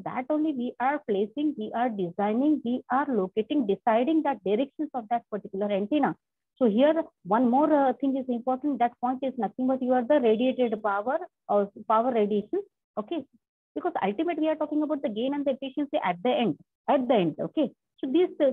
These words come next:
th-, uh, things are important. That is nothing but the radiated power. <clears throat> How that, uh, mo-, mo-, different kinds of mode of your, the propagation.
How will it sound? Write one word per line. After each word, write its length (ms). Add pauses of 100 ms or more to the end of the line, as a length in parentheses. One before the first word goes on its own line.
(140)
th-, 180
uh, 160
things 220
are 100
important. 420
That 160
is 120
nothing 260
but 160
the 140
radiated 520
power. 280 (400)
<clears throat> 1700
How 220
that, 260
uh, 140
mo-, 240
mo-, 460
different 340
kinds 220
of 120
mode 480
of 300
your, 140
the 140
propagation. 720